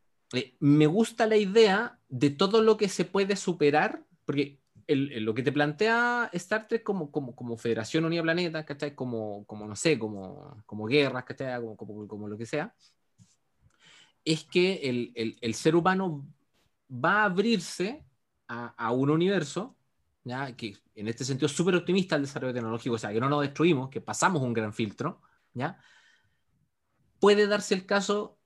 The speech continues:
de que seamos la única especie, puede ser, es una opción, ¿ya? Y que ninguna, ninguna forma de vida haya alcanzado nuestro nivel tecnológico en ninguna parte del universo.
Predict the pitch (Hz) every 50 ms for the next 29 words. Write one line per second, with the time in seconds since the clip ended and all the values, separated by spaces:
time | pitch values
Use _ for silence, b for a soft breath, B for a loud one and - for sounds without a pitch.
0 | _ - 135 120 151 156 143 156 156 151 - - 160 156 160 156 160 165 160 -
1 | - - _ _ _ _ _ _ - 131 127 131 131 139 147 156 156 139 147 131
2 | - - _ - 196 208 190 - - 160 180 226 285 - _ _ _ _ _ _
3 | _ _ _ _ _ _ _ _ _ _ _ _ _ _ _ _ _ _ _ _
4 | _ _ _ _ _ _ 127 131 143 156 147 - 151 151 151 - - 107 - 117
5 | 107 110 110 - - - 156 139 127 - - - _ _ _ _ _ _ _ _
6 | _ _ _ _ _ _ _ - 117 123 160 208 _ _ _ _ _ _ - 131
7 | 120 95 139 127 123 127 127 127 127 160 180 175 165 - - _ _ - 139 123
8 | 127 120 117 139 160 180 185 185 185 180 156 - b b b b b b b b
9 | b _ - - 151 151 156 156 160 151 135 131 120 143 196 220 196 185 190 208
10 | - - 147 151 156 156 151 147 - 139 127 127 - - 160 175 175 170 - -
11 | 156 151 156 156 - - 151 143 143 151 156 - 165 156 147 135 139 139 143 147
12 | 190 196 202 185 196 196 190 - 175 170 175 185 170 110 - - -